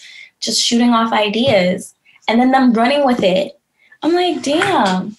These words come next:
like, I'm a creative genius. Like, I don't need to be in this room to make this happen.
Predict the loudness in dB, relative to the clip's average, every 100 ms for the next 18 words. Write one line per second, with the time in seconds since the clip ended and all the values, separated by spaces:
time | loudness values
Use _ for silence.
0 | _ _ _ _ _ _ _ -14 -8 -4
1 | -4 -4 -2 0 2 2 2 4 4 2
2 | 2 0 0 0 0 0 -2 -6 -8 -4
3 | -2 0 2 2 0 0 0 2 2 2
4 | 0 0 0 -2 -2 -2 -2 0 0 0